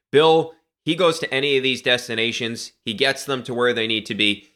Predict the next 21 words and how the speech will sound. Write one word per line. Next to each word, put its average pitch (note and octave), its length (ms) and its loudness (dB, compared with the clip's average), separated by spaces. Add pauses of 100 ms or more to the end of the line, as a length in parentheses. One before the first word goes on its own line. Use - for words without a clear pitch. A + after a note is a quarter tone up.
(200)
he D#3 120 0
gets D3 240 0
all A#2+ 200 2
the A2+ 80 -2
credit. A2 320 -2
That's B2 200 -2
why C3 140 2
I A#2 60 2
put - 320 -4 (120)
Herbert B2 440 0
and G#2 180 -4
the F#2+ 80 -4
Chargers A#2 500 -4
third B2 200 -2
on A2 80 -8
this G2+ 160 -8
list, B2+ 180 -6
because G#2 180 -10
the A#2+ 100 -2
other C3+ 140 0
teams G#2+ 520 -6